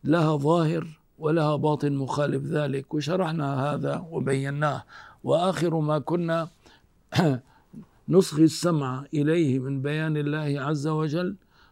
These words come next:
قوله سبحانه وتعالى: "ولا يغتب بعضكم بعضا، أيحب أحدكم أن يأكل لحم أخيه ميتاً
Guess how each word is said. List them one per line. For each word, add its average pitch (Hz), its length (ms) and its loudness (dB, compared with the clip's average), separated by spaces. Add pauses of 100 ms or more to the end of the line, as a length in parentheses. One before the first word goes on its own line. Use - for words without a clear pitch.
(140)
قوله 156 440 6
سبحانه 139 580 -2
وتعالى: 143 720 0
"ولا 147 360 0
يغتب 160 580 0
بعضكم 160 680 0
بعضا، - 400 -10 (540)
أيحب 160 500 2
أحدكم 151 760 -2
أن 160 120 0
يأكل 147 640 0
لحم 139 300 -2
أخيه 147 540 -2
ميتاً 147 580 -2